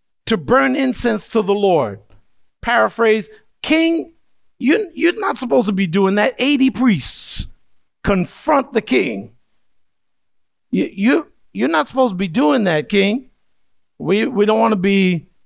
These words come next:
rude. We don't tell you what to do. You're the king, whatever.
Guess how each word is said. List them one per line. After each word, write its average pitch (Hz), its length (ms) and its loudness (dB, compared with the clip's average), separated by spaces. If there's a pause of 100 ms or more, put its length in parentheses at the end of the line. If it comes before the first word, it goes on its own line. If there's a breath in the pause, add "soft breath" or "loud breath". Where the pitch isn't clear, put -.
(220)
rude. 226 480 0
We 214 100 0
don't 196 240 0
tell 214 120 2
you 196 200 0
what 196 220 2
to 165 80 -4
do. 190 400 2
You're 185 260 0
the 220 80 -4
king, 196 460 0
whatever. 170 500 2